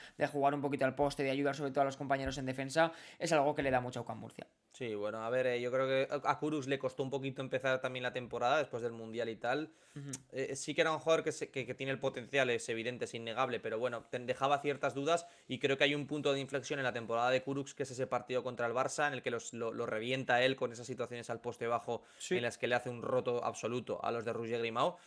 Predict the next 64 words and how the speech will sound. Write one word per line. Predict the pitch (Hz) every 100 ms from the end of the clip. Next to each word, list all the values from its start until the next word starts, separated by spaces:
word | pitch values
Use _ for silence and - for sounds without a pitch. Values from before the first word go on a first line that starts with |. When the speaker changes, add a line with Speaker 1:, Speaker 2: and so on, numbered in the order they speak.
| - -
Speaker 2:
y | 131 131
desde | 123 123
entonces | 117 127 123 135
estamos | 139 139
viendo | 139 143
otro | 143 127
Kurucs, | 135 143 160 -
sobre | - 135 120
todo | 131
a |
nivel | 135 135 135
de | 135
confianza, | 131 120 123 135 107
un | 110 120
Kurucs | 143 143 -
que | 117
sigue | - 135
siendo | - 139
el | 135
mismo | 131 131
jugador, | 147 135 127 165
pero | 151 131
que | 123
se | 117
nota | 120 117
que | 139
ahora | 139
todo | 139 135
lo | 135
que | 131
lo | 131
hace, | 147
lo | 131
hace | 139
con | 139 135
un | 135
puntito | 135 131 123 127
más | 131 - - - -
de | 135
confianza | 139 135 135 135 131
y | 135
de | 131
fe | 127 135
en | 131
sí | 131 135
mismo, | 135 143 147 170 175 - _
que | -
le | 123
está | 113 120
permitiendo, | 120 123 127 131 131 131 143 147 139
bueno, | 120 127
pues | 135
desde | 120 107
luego | 107 117
es | 123
que, | 139 127
eh, | 120 120
fue, | - 113
digamos, | 120 123 127
es | 123
un | 120
jugador | 123 127 131
que | 127
vino | 127 139